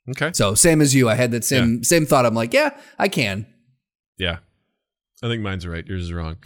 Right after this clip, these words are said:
Speaker 2: Yep,
Speaker 1: All right,
Speaker 2: that's
Speaker 1: moving
Speaker 2: exactly
Speaker 1: on. Uh, intelligence. This one's pretty straightforward. Uh, your mental acuity, accuracy of recall, and the ability to reason. I gave you a twelve on
Speaker 2: Well,
Speaker 1: this
Speaker 2: oh, I
Speaker 1: one.
Speaker 2: thought you were gonna say a one.
Speaker 1: No, how dare you? So, uh, skills associated with,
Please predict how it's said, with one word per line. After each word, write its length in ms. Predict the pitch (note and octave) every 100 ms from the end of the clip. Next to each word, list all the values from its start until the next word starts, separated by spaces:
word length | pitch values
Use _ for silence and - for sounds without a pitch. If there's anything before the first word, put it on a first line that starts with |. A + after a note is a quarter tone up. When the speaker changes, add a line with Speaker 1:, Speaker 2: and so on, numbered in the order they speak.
| - -
Speaker 2:
Yep, 100 | D#3+
Speaker 1:
All 100 | D3
right, 60 | D#3+ A2+
Speaker 2:
that's 20 | B2+ C3+
Speaker 1:
moving 180 | C#3
Speaker 2:
exactly 200 | B2+ G#2 -
Speaker 1:
on. 240 | B2+ B2+
Uh, 40 | B2+
intelligence. 680 | C#3+ E3+ C#4+ F3+ A#2 -
This 180 | - B2
one's 160 | D3 A#2
pretty 200 | C3+ A2+
straightforward. 600 | - G2 - G2+ A2+ A2
Uh, 200 | G2 G2
your 160 | G2+ G2+
mental 320 | G#2+ A2 A#2
acuity, 500 | A2 A#2+ A2+ A#2+ B2
accuracy 480 | F#2 G2 A#2 - G#2+
of 120 | F#2+
recall, 400 | A2+ A2+ A2+ A2
and 80 | G#2
the 40 |
ability 340 | G2+ B2+ B2+ A#2
to 100 | G2
reason. 540 | F2 E3 C#3 C2+ - _ _ - - _ -
I 100 | C3+
gave 140 | F3
you 80 | D3+
a 40 | -
twelve 480 | D3 D3 - - _ - -
on 40 |
Speaker 2:
Well, 60 | G#2
Speaker 1:
this 80 | F2+
Speaker 2:
oh, 60 |
I 80 | A2+
Speaker 1:
one. 60 | C3
Speaker 2:
thought 120 | D#3
you 60 | A#2+
were 60 |
gonna 80 | A2+
say 140 | - G2+
a 60 |
one. 320 | F2+ A#2+ G2+ - _ _ -
Speaker 1:
No, 500 | A#2 G2+ F#2 F#2 F2+
how 160 | G#2
dare 280 | F2 F2+ D#2
you? 260 | D2 C#2+ D2 _
So, 340 | - E3+ C#3+ A#2 - - - -
uh, 240 | F3+ F#3+
skills 340 | - - C#4 F3+
associated 520 | - G#3 - F3 D3
with, 400 | C#3+ - -